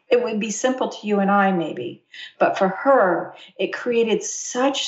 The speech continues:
severe anxiety that it was really impacting her marriage. So over a course of three months, because it,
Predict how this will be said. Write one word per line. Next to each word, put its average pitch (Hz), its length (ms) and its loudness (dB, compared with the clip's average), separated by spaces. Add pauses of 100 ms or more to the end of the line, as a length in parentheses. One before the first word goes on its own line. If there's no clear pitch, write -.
(140)
severe 220 420 2
anxiety 190 840 4 (180)
that 233 100 2
it 170 80 4
was 202 260 0
really 240 220 4
impacting 196 680 0
her 214 100 0
marriage. 233 720 2 (400)
So - 240 0
over 226 280 4
a 214 200 -2
course 254 340 4
of 214 120 -4
three 240 280 0
months, 196 340 0
because - 460 -2 (100)
it, - 140 0